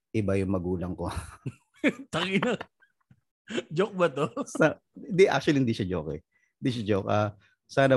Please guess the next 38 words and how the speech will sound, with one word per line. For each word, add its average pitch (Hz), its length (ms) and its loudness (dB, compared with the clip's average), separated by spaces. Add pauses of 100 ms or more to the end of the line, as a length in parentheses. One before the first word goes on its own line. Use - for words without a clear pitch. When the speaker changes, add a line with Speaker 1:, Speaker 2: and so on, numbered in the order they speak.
(140)
Speaker 1:
iba 127 240 2
yung 120 320 2
magulang 110 400 0
ko. - 20 2
In 139 140 6
a 165 80 6
sense 131 380 2
na, 104 180 2
kasi - 180 -6
pare, 175 240 0
mahirap 135 360 2
ka 131 100 -6
dati, 98 320 0
eh. - 80 -10 (320)
Speaker 2:
Totoo. 95 140 -8
Speaker 1:
Alam 113 120 4
mo 95 120 2
yun? 85 180 -2 (240)
So, - 180 0 (680)
nangangarap 143 560 2
ka 120 140 -2
na, 117 100 0
gusto 110 240 -6
ko 175 60 -2
ng 190 100 -2
magandang 147 320 2
buhay, 117 360 4
gusto 104 200 -6
ko 110 100 -4
rin 113 80 -2
ng 110 140 -2
ganun 107 200 -2
yung 104 120 -2
nakikita 95 400 -6
ko 92 100 -4
sa 98 380 -2
kalaro 92 300 2
ko, 107 180 2